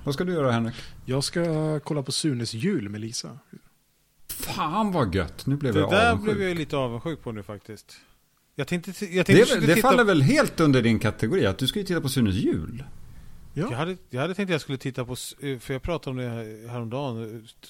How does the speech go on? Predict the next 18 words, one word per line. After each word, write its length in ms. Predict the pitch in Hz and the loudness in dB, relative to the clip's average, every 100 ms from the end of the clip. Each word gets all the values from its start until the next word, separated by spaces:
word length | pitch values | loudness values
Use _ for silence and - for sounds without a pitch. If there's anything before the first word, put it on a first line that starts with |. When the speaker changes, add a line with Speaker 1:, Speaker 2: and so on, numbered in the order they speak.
| - | -12
Speaker 3:
drog 220 | 131 113 | -12 -10
citat 580 | - - 147 147 127 - | -12 -8 -4 -4 -4 -6
ur, 200 | 120 - | -8 -10
från 320 | - 120 113 | -10 -10 -8
Sunes 480 | - 147 127 113 104 | -8 -6 -4 -6 -8
sommar 800 | - 160 107 120 170 113 101 - _ _ _ - | -6 -6 -6 -6 -6 -8 -12 -20 _ _ _ -10
för 100 | 131 | -6
min 140 | 113 | -6
flickvän. 280 | - 131 139 | -6 -4 -2
Speaker 2:
Mm. 120 | 151 117 | -2 -2
Speaker 3:
Så 120 | 113 | -2
där 80 | - | 0
Speaker 1:
Ja. 120 | - | 0
Speaker 3:
blev 100 | 180 | -2
jag 60 | |
sugen 380 | - 160 123 117 | -4 -6 -6 -8
på 140 | 113 117 | -8 -8
att, 300 | 110 - | -10 -14